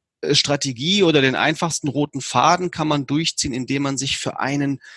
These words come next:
für einen Look entscheidet. Das kann auch mal ein gewisser Filter sein, der immer wieder auftaucht oder bei jedem Bild auftaucht, um so ein bisschen so eine klare Linie zu zeigen. Aber ansonsten ist es natürlich sehr produkt-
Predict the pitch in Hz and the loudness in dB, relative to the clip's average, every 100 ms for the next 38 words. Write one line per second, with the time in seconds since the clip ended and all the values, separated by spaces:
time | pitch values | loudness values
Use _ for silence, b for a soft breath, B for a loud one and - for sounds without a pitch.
0 | B - - 135 139 135 113 113 190 147 | B -8 -2 0 2 2 4 4 4 2
1 | 170 - 156 156 160 - 117 - 139 135 | 2 2 4 2 0 -2 -2 0 0 0
2 | 127 104 127 123 113 - 120 - 180 208 | 0 0 -2 -4 -2 -2 -2 2 2 2
3 | 175 156 147 143 139 139 160 139 147 110 | 0 0 0 0 0 0 0 0 0 2
4 | 104 147 - - 135 139 - 127 113 117 | 2 2 -2 2 2 2 0 0 2 0
5 | 113 147 151 151 - 151 147 143 98 135 | 2 2 2 0 0 4 4 4 2 0
6 | - - 123 - B B B - 151 139 | -2 -2 -2 -2 B B B 0 2 4
7 | 127 117 - 226 - 175 156 151 - 143 | 2 0 0 2 4 2 2 0 0 0
8 | 143 127 139 151 143 135 - 131 127 127 | 0 -2 -2 -2 -4 -6 -4 0 0 0
9 | 131 B B B B B _ _ 120 127 | -6 B B B B B _ _ -2 4
10 | 135 139 143 170 - - 175 151 151 160 | 4 4 2 0 -2 0 0 2 0 0
11 | 147 139 151 156 - 156 175 - | 0 0 0 0 0 2 2 0